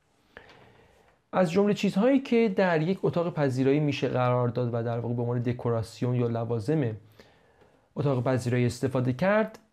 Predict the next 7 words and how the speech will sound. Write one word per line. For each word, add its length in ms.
number 300
one، 600
window. 680
Window 680
به 80
معنای 560
پنجره. 720